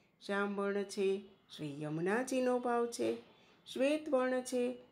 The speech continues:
એ શ્રી ચંદ્રાવલીજીનો ભાવ છે, અને પિત્ત વર્ણ છે, એ શ્રી સ્વામિનીજીનો ભાવ છે. આ રીતે જે ગુંજામાળા સ્વરૂપે જેમનાથી પ્રભુ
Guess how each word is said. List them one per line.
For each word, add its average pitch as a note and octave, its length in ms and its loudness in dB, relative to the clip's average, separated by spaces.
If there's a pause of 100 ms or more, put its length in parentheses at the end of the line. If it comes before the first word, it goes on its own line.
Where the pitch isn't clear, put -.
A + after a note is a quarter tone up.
(140)
એ E3 120 -2
શ્રી E3 260 -4
ચંદ્રાવલીજીનો A#3+ 1000 0
ભાવ A#3+ 320 0
છે, A#3 300 -2 (540)
અને G3 280 6
પિત્ત C#4 500 2
વર્ણ E3+ 400 2
છે, D#3+ 360 -6 (440)
એ D#3+ 140 -2
શ્રી F3+ 520 -2 (260)
સ્વામિનીજીનો F3 800 2
ભાવ D3+ 300 -4
છે. - 320 -10 (680)
આ C4+ 140 8
રીતે E4 280 2
જે D4 200 -2
ગુંજામાળા A#3+ 760 2
સ્વરૂપે G3+ 640 -4
જેમનાથી A3 680 -2
પ્રભુ G3 560 0